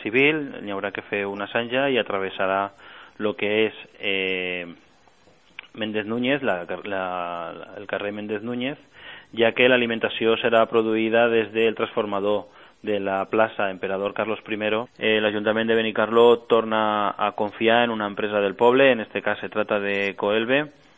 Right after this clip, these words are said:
per a, eh, escometre, eh, obres dintre del nostre municipi. La veritat és que, de-, donades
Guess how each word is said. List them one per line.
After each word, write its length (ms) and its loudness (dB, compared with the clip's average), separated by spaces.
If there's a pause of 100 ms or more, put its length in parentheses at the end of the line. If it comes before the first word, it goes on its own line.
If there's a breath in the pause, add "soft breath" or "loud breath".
(320 loud breath)
per 220 4
a, 340 6
eh, 160 0
escometre, 800 -2
eh, 320 -2
obres 400 2
dintre 300 -4
del 180 0
nostre 400 -4
municipi. 540 -10 (100)
La 80 -10
veritat 320 -8
és 160 -8
que, 400 -2
de-, 240 -8
donades 400 -8